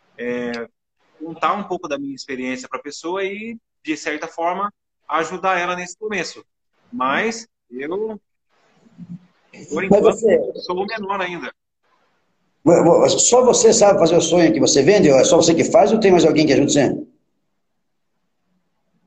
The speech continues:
Speaker 1: Hoje só eu faço. Hoje só eu faço.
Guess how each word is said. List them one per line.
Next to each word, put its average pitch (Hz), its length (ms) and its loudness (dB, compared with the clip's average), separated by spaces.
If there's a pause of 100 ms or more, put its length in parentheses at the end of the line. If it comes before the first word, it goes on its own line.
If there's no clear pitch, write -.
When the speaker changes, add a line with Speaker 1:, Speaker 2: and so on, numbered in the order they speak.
(480)
Speaker 1:
Hoje 202 280 -4
só 202 200 -4
eu 214 140 -2
faço. - 360 -2 (760)
Hoje 143 160 -6
só 175 140 -4
eu 175 60 -4
faço. 139 240 -18